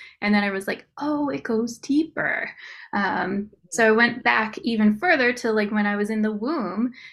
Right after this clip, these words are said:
and I, um, wanted to start the party early, so I kicked my mom in her liver, sent her to the E R, and then I was cut out of her,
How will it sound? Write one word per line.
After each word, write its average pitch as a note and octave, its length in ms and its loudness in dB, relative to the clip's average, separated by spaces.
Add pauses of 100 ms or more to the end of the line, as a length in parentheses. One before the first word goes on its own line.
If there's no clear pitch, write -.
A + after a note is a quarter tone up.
(100)
and G#3 540 0
I, G#3 720 0
um, F#3 680 -2 (1400)
wanted G#3+ 180 2
to G#3 60 -2
start G#3+ 220 -2
the - 60 -16
party F3+ 300 -4
early, B3+ 320 4
so G#3+ 160 -4
I F#3+ 100 -2
kicked A3 260 -6
my G#3+ 100 0
mom G3 240 4
in F#3+ 60 -6
her F#3 120 -4
liver, A3+ 360 2 (200)
sent A3 220 2
her G#3 100 6
to G#3 100 -2
the F#3+ 200 -4
E A#3+ 80 2
R, F#3+ 240 4
and G3+ 200 -4
then G3 140 -6
I F#3 120 -2
was F#3 180 -8
cut F4 320 0 (100)
out F#3+ 180 4
of G3 120 -6
her, G#3 280 4